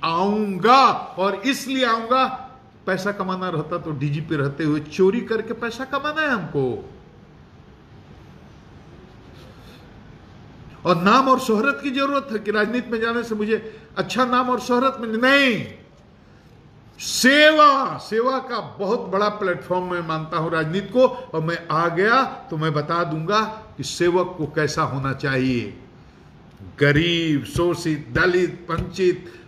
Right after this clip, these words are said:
बड़े, अमीर, हर जात, हर वर्ग के लोगों के विश्वास को कैसे जीता जाता है, ये प्रयोग तो मैंने चौंतीस साल की है। गरीबों का दिल जीत करके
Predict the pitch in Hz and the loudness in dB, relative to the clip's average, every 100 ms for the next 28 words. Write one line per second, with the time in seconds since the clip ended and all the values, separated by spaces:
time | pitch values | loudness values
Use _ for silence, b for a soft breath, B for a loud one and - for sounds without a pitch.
0 | - 117 202 202 196 175 160 208 220 - | -6 2 6 8 6 4 -2 -2 -2 -4
1 | 190 320 339 - 233 185 143 285 311 285 | 2 4 4 0 -2 -2 -2 0 2 0
2 | 240 - 220 190 165 147 - - - - | -2 -6 -6 -4 -4 -8 -14 -20 -20 -20
3 | b b b b - - - - - - | b b b b -20 -20 -20 -20 -20 -20
4 | - 110 147 180 190 202 196 180 - 170 | -8 -2 0 4 6 6 2 -4 -2 0
5 | 180 180 180 123 147 156 143 139 131 139 | 0 2 0 0 -4 -2 -2 -2 -4 -4
6 | 120 123 - - 139 165 - 139 165 196 | -4 -6 -10 -12 -2 -2 -2 0 2 2
7 | 196 170 190 208 226 247 262 - 247 233 | 0 -6 -6 -6 -6 -8 -6 -8 -8 -8
8 | - 233 226 226 180 143 196 208 214 208 | -10 -6 -4 -4 -4 -2 -2 -4 -6 -4
9 | 156 220 180 214 - 214 - 113 | -4 -4 -4 -8 -6 -8 -8 -14